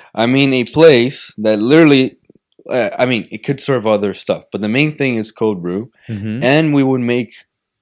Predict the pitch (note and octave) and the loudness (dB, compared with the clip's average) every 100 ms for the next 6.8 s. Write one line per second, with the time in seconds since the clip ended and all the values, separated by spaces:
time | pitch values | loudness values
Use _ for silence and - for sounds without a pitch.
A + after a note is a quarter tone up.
0 | - G#2 G2+ G2 G2 F#2 D2 - - _ | -12 -8 -6 -6 -8 -12 -16 -20 -20 _
1 | _ _ _ _ _ _ _ - D#3+ D#3 | _ _ _ _ _ _ _ 0 2 2
2 | C#3 A2+ A#2+ C3+ B2+ C#3+ - - - C3+ | 0 -2 -2 2 4 4 -2 -12 -2 0
3 | C3+ D3+ D3+ C#3+ - G#2 G2 G2+ A2+ A2+ | 0 2 2 2 -4 -8 -8 -6 -4 -4
4 | A#2+ A2+ A#2 A2+ A#2+ A#2+ A2 G#2 G#2 G#2 | -6 -4 -4 -2 -4 -2 -2 -2 0 -2
5 | G2+ F#2+ G#2+ A2 B2+ - _ _ _ _ | -4 -4 -2 -2 -2 -8 _ _ _ _
6 | _ _ G#2+ G#2+ A2 - - _ | _ _ -20 0 4 4 2 _